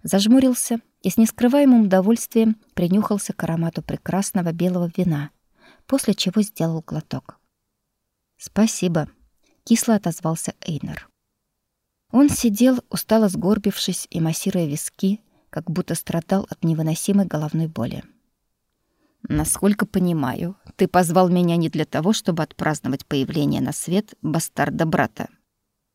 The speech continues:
Без намека на вопрос протянул Велнер, наблюдая за собеседником со снисходительной ухмылкой. "Следи за выражениями!" резко осадил его Эйнер. "Кеннер признает сына, в этом я абсолютно уверен".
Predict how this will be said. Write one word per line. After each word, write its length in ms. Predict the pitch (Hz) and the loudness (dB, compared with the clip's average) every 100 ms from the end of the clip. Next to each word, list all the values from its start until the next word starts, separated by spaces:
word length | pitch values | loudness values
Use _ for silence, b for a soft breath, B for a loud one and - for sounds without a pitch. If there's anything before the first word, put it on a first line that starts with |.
| _ - | _ 0
Без 180 | 208 | 4
намека 400 | 226 240 285 - 196 | 8 8 8 4 0
на 100 | 170 | 2
вопрос 500 | 170 - 247 269 - | -2 0 -2 -2 -8
протянул 500 | - 185 175 185 233 - | -6 -4 0 2 2 0
Велнер, 520 | 175 185 175 170 - _ _ | 0 2 0 -4 -8 _ _
наблюдая 520 | - 165 - - 165 156 | -8 -6 -4 -2 -2 -2
за 100 | 156 | -4
собеседником 840 | - 165 165 - 208 220 - 208 b b | -6 -6 -6 -2 2 2 2 -4 b b
со 120 | - | -10
снисходительной 720 | 165 156 - 147 147 - 170 165 | -6 -6 -6 -8 -8 -4 -2 -2
ухмылкой. 640 | 165 - 139 - - 165 _ _ _ _ _ _ _ | -4 -6 -6 -8 -12 -12 _ _ _ _ _ _ _
"Следи 400 | - - 208 170 | -8 4 4 6
за 140 | 214 214 | 6 8
выражениями!" 720 | 196 190 185 160 147 139 - _ _ _ _ _ - | 8 6 4 4 2 0 -4 _ _ _ _ _ 0
резко 340 | 196 233 - | 2 2 0
осадил 380 | 170 165 156 170 | -4 -4 -2 -4
его 260 | 160 160 - | -2 -6 -4
Эйнер. 400 | 156 135 120 - _ _ _ _ _ | -6 -4 -4 -8 _ _ _ _ _
"Кеннер 340 | - 185 180 | 4 6 4
признает 540 | 175 196 180 190 170 165 | 2 0 4 4 4 2
сына, 400 | - 165 156 160 _ | -2 -2 -2 -4 _
в 140 | - 156 | -2 4
этом 220 | 190 190 | 4 4
я 160 | 175 170 | 4 2
абсолютно 520 | - 170 175 - 165 | 2 0 0 0 -2
уверен". 480 | 156 143 117 131 | 0 0 0 -4